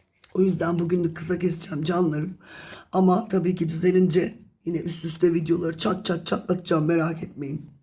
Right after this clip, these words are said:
Canlı da yapacağız daha. Bakın ne diyor size? "Bekle beni, hayatımı düzene sokacağım." diyor. Gördünüz mü? Kesinlikle.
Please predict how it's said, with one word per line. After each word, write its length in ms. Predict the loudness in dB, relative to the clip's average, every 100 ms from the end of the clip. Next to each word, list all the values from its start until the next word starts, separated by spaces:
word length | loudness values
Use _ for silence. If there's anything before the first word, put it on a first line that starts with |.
| _
Canlı 380 | -2 2 2 4
da 40 |
yapacağız 500 | 4 2 -4 -4 -4
daha. 260 | -4 -4 -6 _ _ _ _ _ _ _ _ _ _ _ _ _ _ _ _ _ _ 0
Bakın 320 | 2 4 6
ne 140 | 6
diyor 140 | 4 2
size? 300 | -2 -2 0
"Bekle 320 | 0 2 2
beni, 140 | 2
hayatımı 720 | 0 0 0 -2 0 0 -2 -8 -20 _ _ _ -4
düzene 320 | -2 2 2
sokacağım." 580 | 0 -4 -8 -10 -8 -6
diyor. 120 | -4
Gördünüz 480 | 2 2 4 0 0
mü? 120 | -4 -16 _ _ _ _ _
Kesinlikle. 840 | -6 -2 2 2 2 0 0 0